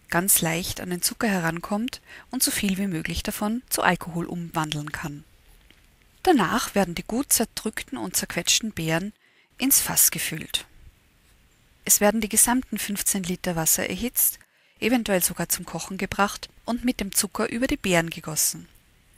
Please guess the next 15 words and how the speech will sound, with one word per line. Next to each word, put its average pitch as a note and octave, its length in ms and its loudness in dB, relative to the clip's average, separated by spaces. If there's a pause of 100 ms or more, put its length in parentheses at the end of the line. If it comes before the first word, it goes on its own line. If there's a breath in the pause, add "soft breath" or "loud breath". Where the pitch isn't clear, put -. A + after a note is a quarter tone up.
Der G#3 80 2
Sinn D4 240 6
dahinter F#3+ 420 2
ist, - 260 2
dass F#3+ 140 0
Bakterien G#3 800 0
oder F3 340 -4
andere F#3 240 -2
Keime, A3+ 460 2 (140)
die G3 60 0
sich - 220 2
auf - 100 -6
den F3 200 -10
Beeren G3+ 460 4
befinden, F3 640 -6